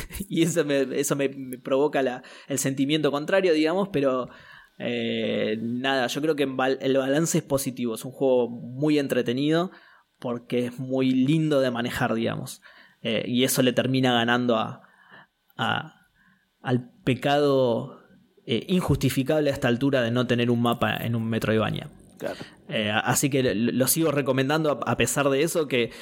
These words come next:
Speaker 1: ya lo dije cuando hablé la primera vez sobre el juego. Me parece muy malo directamente. Me parece un, un defecto bastante grave. Pero el, el resto del juego está muy bueno, la verdad. Es muy entretenido.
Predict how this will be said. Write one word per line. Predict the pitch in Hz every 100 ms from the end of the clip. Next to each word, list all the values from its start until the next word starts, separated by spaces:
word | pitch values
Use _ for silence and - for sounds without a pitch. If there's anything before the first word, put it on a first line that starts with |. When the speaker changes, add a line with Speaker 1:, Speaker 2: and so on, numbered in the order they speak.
| -
Speaker 1:
ya | - 147
lo | 147
dije | 156 165 151
cuando | 127 120 117
hablé | 120 135
la | 135
primera | 120 123 123
vez | 120 -
sobre | 113
el | 110
juego. | 120 110
Me |
parece | 113 139 143 135 - - - - - -
muy | 135 147 165 135 123
malo | 113 110 - - _ -
directamente. | 110 117 113 113 107 104 98 - _ _
Me | - 113
parece | 117 131
un, | 139 120
un | 135
defecto | 131 127 139 131 123 113
bastante | 113 - 135 123 117
grave. | 110 107 - _ _ _ _ _ _ _ _ -
Pero | 120 117 120 117 117 113 110 110 104
el, | 120 123
el | 135
resto | 143 -
del | 135
juego | 147
está | 131 127
muy | 120 123
bueno, | 117 107 101
la | 101
verdad. | 101 104
Es | -
muy | 117
entretenido. | 113 110 104 104 104